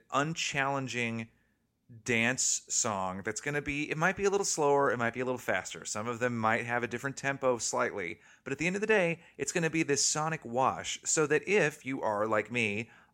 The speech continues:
on a treadmill in New Zealand and you just wanna let your mind wander with some inoffensive thump thump sounds, they are the perfect band. And yet,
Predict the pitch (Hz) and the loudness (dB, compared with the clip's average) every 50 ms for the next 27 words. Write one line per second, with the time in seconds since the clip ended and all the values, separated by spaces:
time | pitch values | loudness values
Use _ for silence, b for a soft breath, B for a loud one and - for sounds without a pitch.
0 | b - 127 139 147 143 - - 208 214 170 135 117 110 107 110 107 - 123 123 | b 0 2 2 2 2 2 4 4 4 4 4 4 4 4 2 2 0 -2 -2
1 | 123 127 113 113 135 143 131 107 92 90 92 101 101 B B B B B B B | 0 0 0 0 0 0 0 0 -2 -4 -6 -8 -10 B B B B B B B
2 | 131 139 131 123 131 113 131 139 143 - - 147 135 120 113 120 - - 113 113 | 0 2 2 0 2 4 6 6 6 6 4 4 4 6 6 4 4 4 2 2
3 | 113 113 117 127 131 135 127 104 98 92 92 92 92 92 87 90 98 - - 113 | 4 4 4 6 4 4 2 2 0 0 0 -2 -2 -2 0 0 -2 -2 -2 0
4 | 120 120 113 - - - 127 117 113 110 - - 131 135 131 - - 123 120 - | 0 2 4 4 4 6 6 6 6 4 2 0 2 2 2 2 2 2 2 2
5 | - 98 - - - 123 123 - - - 110 98 87 - - 107 87 80 76 82 | -2 -4 0 4 4 4 4 4 2 0 0 0 2 0 -2 -2 -2 -2 -4 -4
6 | 104 110 - b b b b b b b b 131 120 156 165 190 202 185 160 156 | -4 -4 -6 b b b b b b b b 6 10 10 10 12 10 8 6 6
7 | - - 139 143 139 - - 131 131 - 143 - - 170 175 170 135 117 107 - | 8 8 6 6 6 4 4 4 4 4 2 0 4 4 6 8 8 8 6 4
8 | - - - 143 147 143 156 190 214 190 160 156 - - - | 2 0 0 0 2 2 4 8 10 10 10 8 8 2 -8